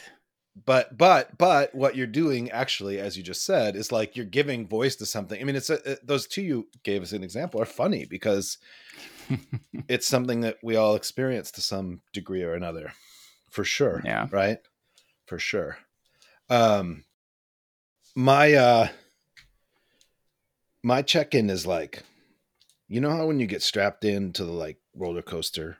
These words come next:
Speaker 1: or one of those rides, they put you, they put those bar, they put that bar
Speaker 2: Yeah.
Speaker 1: over you and it kinda locks. It's a little tight. It is for me. I'm a big guy. Um, and then when the, when the roller coaster first goes, it just, like,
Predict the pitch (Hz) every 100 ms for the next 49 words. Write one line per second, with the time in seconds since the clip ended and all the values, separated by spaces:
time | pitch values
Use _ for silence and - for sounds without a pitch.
0 | _ 87 90 85 87 80 78 73 73 -
1 | - 85 - 98 95 82 - - - _
2 | 95 113 - 95 82 - _ - 92 87
3 | 110 104 117 110 80 92 92 90 90 _
4 | _ _ _ - 113 92 92 95 95 78
5 | 120 87 80 98 90 104 - 101 98 -
6 | 95 92 _ _ _ _ 113 110 101 107
7 | 95 90 90 87 90 82 85 82 _ _
8 | _ - _ _ 131 120 104 85 76 _
9 | _ _ _ _ _ - 131 151 156 143
10 | 127 110 - _ 139 123 113 151 160 -
11 | 120 - 110 131 110 - 120 110 107 -
12 | 110 107 90